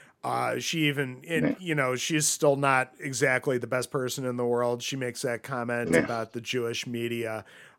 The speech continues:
Speaker 1: Um,
Speaker 2: Yeah, a-, and
Speaker 1: Ugh.
Speaker 2: admits to have done it, you know, being involved in the horrible acts.
Speaker 1: Yep, absolutely.
Speaker 2: Et cetera,
Speaker 1: But, but
Speaker 2: so.
Speaker 1: she,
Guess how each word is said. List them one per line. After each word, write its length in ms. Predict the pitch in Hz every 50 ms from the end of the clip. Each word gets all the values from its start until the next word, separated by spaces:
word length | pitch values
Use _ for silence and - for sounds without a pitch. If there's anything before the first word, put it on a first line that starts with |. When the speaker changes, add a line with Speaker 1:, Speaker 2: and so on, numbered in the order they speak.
| -
Speaker 1:
Um, 640 | - 113 110 113 113 110 110 110 110 110 107 85 - _ _ _ _ _ _ _ _ _ _ -
Speaker 2:
Yeah, 260 | 87 80 76 76 80 - -
a-, 40 | 110
and 320 | 113 123 131 147 147 147
Speaker 1:
Ugh. 60 | 131
Speaker 2:
admits 300 | 135 135 - - - -
to 140 | - 123 117
have 180 | 117 110 107 -
done 160 | 113 107 104
it, 160 | 101 101 - - -
you 140 | - 117 110
know, 160 | 92 90 90
being 240 | - - 101 95 95
involved 540 | 90 90 85 - 92 87 90 85 80 - 85
in 80 | 80 82
the 80 | 78
horrible 400 | 80 85 80 80 76 78 76 76
acts. 500 | 76 76 - _ - - - - - - _ _ _
Speaker 1:
Yep, 340 | - 165 120 110 110 104 - _ _ _ _ _ _ _ _ - 107
absolutely. 760 | 113 107 104 - - 127 117 104 - - 98 95 101 98 82
Speaker 2:
Et 80 | - -
cetera, 0 |
Speaker 1:
But, 120 | - - - 87 82
but 120 | 80 -
Speaker 2:
so. 380 | - - 180 - 78 78 156 160
Speaker 1:
she, 220 | 160 - 196 180